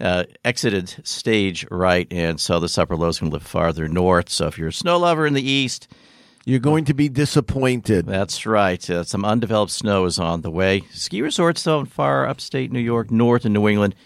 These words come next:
Speaker 1: should net snow, and that's key. You want to net snow.
Speaker 2: Yeah.
Speaker 1: Not
Speaker 2: And,
Speaker 1: lose it.
Speaker 2: and, uh, they'll, they'll do quite well. We'll get to that in a second. Midwest,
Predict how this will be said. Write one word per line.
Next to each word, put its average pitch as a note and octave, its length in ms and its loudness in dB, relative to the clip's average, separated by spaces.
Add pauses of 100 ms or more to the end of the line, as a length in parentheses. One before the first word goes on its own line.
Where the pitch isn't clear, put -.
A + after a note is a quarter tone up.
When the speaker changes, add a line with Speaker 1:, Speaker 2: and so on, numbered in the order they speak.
(120)
Speaker 1:
should E2+ 320 -2
net G#2 320 2
snow, F#2 420 4
and F2+ 100 0
that's A2+ 200 -2
key. F2+ 340 -6 (400)
You - 80 -2
want F2+ 140 2
to E2 40 0
net F#2 240 0
snow. - 280 -4
Speaker 2:
Yeah. A#2+ 220 2 (360)
Speaker 1:
Not F#2+ 160 -4
Speaker 2:
And, C#3 180 4
Speaker 1:
lose C3+ 120 -6
it. - 80 -20 (160)
Speaker 2:
and, C#3 240 0
uh, A#2 240 4 (120)
they'll, C3 360 0
they'll C3 280 0
do B2+ 140 0
quite A#2+ 300 0
well. C3+ 180 2
We'll A#2 80 0
get A#2+ 200 0
to A2+ 80 0
that A#2+ 240 4
in G#2+ 120 -2
a G#2 60 -4
second. C3+ 420 0
Midwest, D3 600 2